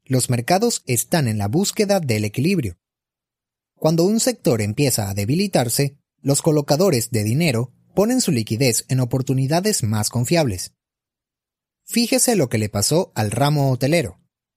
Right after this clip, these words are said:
Desde el momento en que restaurantes, bares y hoteles cerraron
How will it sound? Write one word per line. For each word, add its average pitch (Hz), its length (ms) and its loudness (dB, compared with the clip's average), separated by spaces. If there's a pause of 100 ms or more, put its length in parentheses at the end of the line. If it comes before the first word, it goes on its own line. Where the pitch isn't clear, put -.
(760)
Desde 151 380 2
el 160 100 2
momento 165 540 0
en 107 100 0
que 107 100 -2
restaurantes, 113 960 -2 (160)
bares 120 540 -2
y 127 140 0
hoteles 120 640 -2
cerraron 127 680 0